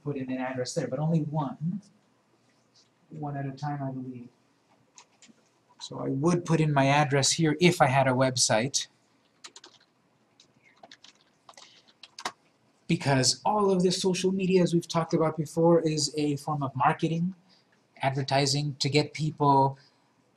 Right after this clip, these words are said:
you know, out of Twitter, out of Facebook, and over to your website, where you can sell them a product, have them sign up or donate, simply read your blog posts, see your paintings, whatever.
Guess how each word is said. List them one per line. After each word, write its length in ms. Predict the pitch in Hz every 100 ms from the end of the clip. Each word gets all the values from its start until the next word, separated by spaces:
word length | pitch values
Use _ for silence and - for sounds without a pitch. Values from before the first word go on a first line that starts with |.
| _ _ _
you 140 | 131
know, 280 | 113 107 104 - -
out 180 | 165 175
of 340 | 151 127 - -
Twitter, 400 | - 139 117 117 -
out 140 | - 170
of 80 | 135
Facebook, 480 | 135 123 - 123 -
and 100 | 131
over 200 | 175 160
to 180 | 143 160
your 140 | 160
website, 640 | 170 196 165 160 107 - - _ _
where 100 | 123
you 80 | 120
can 180 | 120 117
sell 380 | - - 131 135
them 220 | 131 127
a 60 | 123
product, 720 | - 123 123 123 - - - _ _ _ _
have 220 | - 123
them 160 | 120 120
sign 320 | - 113 117
up 240 | 117 120 117
or 140 | 117 120 135
donate, 580 | 131 123 123 120 - - _ _ _ _ _ _ _ _ _ _ _ _ -
simply 400 | - 143 131 120
read 240 | 131 127
your 80 | 120
blog 360 | 120 113 117 -
posts, 680 | 123 113 - - - - - _ _ _ _
see 180 | - 156
your 140 | -
paintings, 540 | - 139 120 123 117 113
whatever. 460 | 117 104 104 104